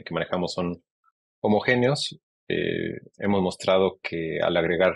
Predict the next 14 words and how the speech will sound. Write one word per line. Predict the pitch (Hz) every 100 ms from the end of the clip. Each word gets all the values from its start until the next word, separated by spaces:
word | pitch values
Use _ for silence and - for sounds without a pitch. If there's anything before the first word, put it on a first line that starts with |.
| -
heterogeneidad | - - - 90 90 90 -
podemos | 90 95 95 -
obtener | 78 - 87 85
criticalidad | 85 - 85 87 -
gratis | 98 - 139 - - _ _ _ _ _ _ _
y, | 92 87
pues, | 95 87 - _ _ _ _ -
hay | 95 98
muchas | 101 98
cosas | - 98 -
que |
se | 82
pueden | - 92
hacer. | 87 - 135 151